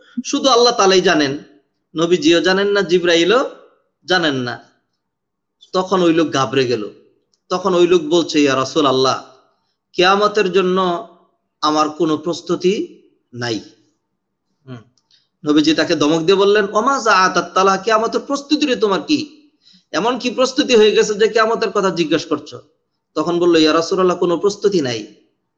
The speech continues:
তখন, আহ, সে বলল যে, "আমার মাত্র প্রস্তুতি দুইটা,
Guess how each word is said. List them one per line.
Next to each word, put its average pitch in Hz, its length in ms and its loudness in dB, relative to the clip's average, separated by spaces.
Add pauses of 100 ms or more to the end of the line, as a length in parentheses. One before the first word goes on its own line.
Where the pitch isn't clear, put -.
(340)
তখন, 185 460 0 (460)
আহ, 143 360 -2 (320)
সে 170 200 0
বলল 180 280 4
যে, 180 80 0
"আমার 180 420 2
মাত্র 185 360 0
প্রস্তুতি 202 480 -2
দুইটা, 147 600 -2